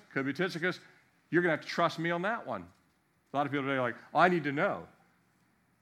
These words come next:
No, you don't. You have to trust. Paul's like, "I, I don't even know which one yet. God's gonna have me send one of the two to you, and they can come, and they will faithfully and they will effectively serve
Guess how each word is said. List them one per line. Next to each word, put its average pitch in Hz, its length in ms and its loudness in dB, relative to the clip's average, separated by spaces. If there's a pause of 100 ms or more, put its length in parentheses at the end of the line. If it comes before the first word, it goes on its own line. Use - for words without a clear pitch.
(200)
No, 339 80 -12
you 311 100 -6
don't. 151 240 -6 (920)
You 160 100 -6
have 165 80 -16
to - 60 -20
trust. 151 260 -8
Paul's 160 300 -6
like, 233 160 -12 (340)
"I, 165 240 -8 (100)
I 160 140 0
don't 208 160 -2
even 139 140 -2
know 120 160 -4
which 110 240 -8
one 101 180 -6
yet. 90 220 -12
God's 117 320 -6
gonna 139 180 -8
have 123 220 -8
me 123 100 -8
send 117 300 -14
one 170 240 -8
of 151 80 -10
the 117 60 -14
two 85 420 -14 (540)
to 208 260 -8
you, 90 360 -8 (640)
and 120 200 -4
they 175 240 0
can 196 180 -8
come, 104 520 -8 (420)
and 127 220 -6
they 165 160 0
will 175 160 -4
faithfully 139 760 -6 (220)
and 123 120 -6
they 127 100 -2
will 123 120 -4
effectively 113 720 -6
serve 151 600 -6